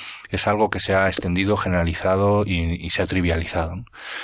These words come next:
Y por tanto, pues bueno, pues nos podemos permitir el lujo de jugar, de, de experimentar, de buscar,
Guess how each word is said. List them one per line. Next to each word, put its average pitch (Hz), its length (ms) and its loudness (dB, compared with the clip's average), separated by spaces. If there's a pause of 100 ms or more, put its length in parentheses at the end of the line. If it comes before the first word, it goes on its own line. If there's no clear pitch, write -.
(420)
Y 101 60 -2
por 101 140 2
tanto, 135 340 2
pues - 160 -6
bueno, 123 200 -2
pues - 200 -8
nos 98 140 -2
podemos 104 240 2
permitir 107 340 0
el 95 80 0
lujo 104 400 0
de 90 100 2
jugar, 107 680 2
de, 87 600 -4
de 90 340 -10
experimentar, 87 800 2
de 95 60 2
buscar, 95 560 2